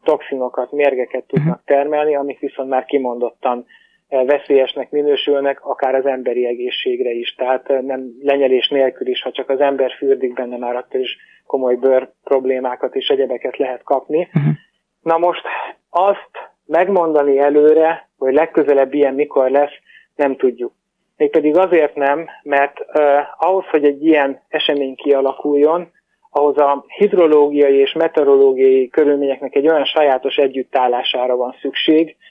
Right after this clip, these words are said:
Speaker 1: ami például kétezer-tizenkilenc nyár végén, ősz elején is megtörtént, amik összeadódva azt idézik elő, hogy a, a, a tónak az üledékében éveken át felhalmozódott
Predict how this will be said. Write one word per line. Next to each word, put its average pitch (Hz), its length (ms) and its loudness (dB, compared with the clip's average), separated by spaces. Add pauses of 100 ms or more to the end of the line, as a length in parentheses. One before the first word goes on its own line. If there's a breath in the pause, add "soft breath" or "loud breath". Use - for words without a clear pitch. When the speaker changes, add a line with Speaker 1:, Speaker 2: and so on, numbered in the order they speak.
(220 soft breath)
Speaker 1:
ami 151 200 2
például 139 460 2
kétezer-tizenkilenc 127 1160 -4 (140)
nyár 131 280 -2
végén, 127 280 -2
ősz 127 200 -6
elején 120 300 -6
is 120 140 -12
megtörtént, 151 800 -2 (840)
amik 165 460 -2 (160)
összeadódva 143 1200 0
azt 160 240 -4
idézik 135 440 2
elő, 143 260 4 (100)
hogy 135 180 0
a, 131 180 4 (640 loud breath)
a, 135 100 -2 (460)
a - 140 -20
tónak 165 380 0
az 131 100 -2
üledékében 131 880 2 (420)
éveken 135 460 0
át 131 180 -2
felhalmozódott 127 680 -2